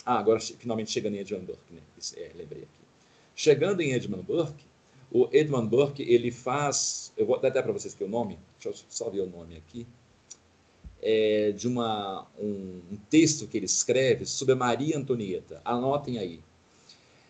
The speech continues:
Eu acho que não tem ele em português. Eu vou enviar uma tese pra vocês de doutorado sobre o Edmund Burke em relação a Maria Antonieta. É de trezentas e sessenta e uma páginas, é uma tese. E nelas,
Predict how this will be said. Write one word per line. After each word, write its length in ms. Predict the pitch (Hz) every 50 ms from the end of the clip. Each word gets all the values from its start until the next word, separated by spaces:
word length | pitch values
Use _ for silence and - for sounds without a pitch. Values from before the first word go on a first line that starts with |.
| _ _ _ _ -
Eu 140 | 123 127 127
acho 180 | 131 131 - -
que 60 | 139
não 180 | 143 151 180 185
tem 320 | - - 135 135 139 131
ele 460 | 117 113 117 120 120 120 123 120 110
em 60 | 120
português. 1000 | 113 117 117 113 107 - - 131 117 98 95 90 82 80 - - - - - - - _ _ _ _ _ _ _ _ _ _ _ -
Eu 120 | 123 123
vou 140 | 98 120 147
enviar 400 | 160 180 - 127 139 139 143 156
uma 180 | 151 139 131 123
tese 520 | - - 131 131 139 151 156 139 - -
pra 120 | - 104
vocês 480 | 101 101 104 - - - 120 123 120 107
de 120 | 98 131
doutorado 760 | 131 123 123 120 120 - 110 101 107 117 127 135 127 107 98
sobre 720 | - - - - - 131 143 156 151 151 156 165 180 185 - - _ _ _ _ _ _ _ -
o 220 | 110 127 127 123 - - -
Edmund 600 | - 143 156 170 165 147 139 139 135 120 117 110
Burke 460 | 107 104 113 120 143 143 143 - - 139
em 20 |
relação 440 | - 135 123 120 123 - - 147 143
a 20 |
Maria 220 | 143 123 123 135 131
Antonieta. 560 | 131 135 131 123 104 95 87 - - - - _ _ _ _ _ _ -
É 60 | 104
de 120 | 98 110
trezentas 480 | 104 117 117 113 101 113 139 143 - -
e 40 | -
sessenta 300 | 135 120 143 131 131 123
e 60 | 120
uma 140 | 123 131 123
páginas, 720 | - 98 92 92 85 - - 80 78 76 - - - -
é 40 | 95
uma 140 | 98 95 -
tese. 400 | - - 95 87 85 85 - 113
E 20 | 113
nelas, 440 | 113 117 123 135 143 - - -